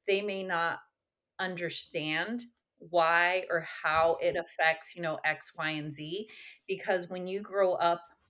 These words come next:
around, you know, just a certain, and I say this, I guess, mainly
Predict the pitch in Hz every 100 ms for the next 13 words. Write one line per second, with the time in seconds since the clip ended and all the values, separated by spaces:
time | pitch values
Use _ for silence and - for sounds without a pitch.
0 | _ _ _ - - _ 180 175 170 165
1 | 165 160 170 160 156 170 - 175 - -
2 | 190 180 175 175 - _ _ _ _ _
3 | - 240 262 302 302 311 320 214 208 214
4 | 220 220 202 196 190 185 -